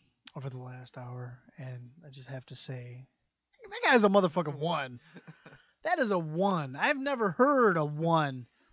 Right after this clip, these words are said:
Speaker 1: that's more <laughs> solid as a one.
Speaker 2: I mean, he was like a one at fourteen.
Speaker 1: Yeah, dude.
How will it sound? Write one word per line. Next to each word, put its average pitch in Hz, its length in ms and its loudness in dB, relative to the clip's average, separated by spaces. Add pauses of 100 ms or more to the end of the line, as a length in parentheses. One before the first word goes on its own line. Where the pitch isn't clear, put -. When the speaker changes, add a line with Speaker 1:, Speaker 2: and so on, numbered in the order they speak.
(120)
Speaker 1:
that's 160 220 -10
more 185 300 2 (160)
<laughs> 220 60 2
solid 208 540 0
as 160 120 -8
a 156 60 -4
one. 135 440 -10 (1120)
Speaker 2:
I - 60 -14
mean, 165 80 -8
he 226 100 -6
was 285 160 -10
like 170 140 -4
a 143 60 -6
one 151 280 -6
at - 160 -8
fourteen. 139 600 -14 (300)
Speaker 1:
Yeah, 370 600 4
dude. 359 440 2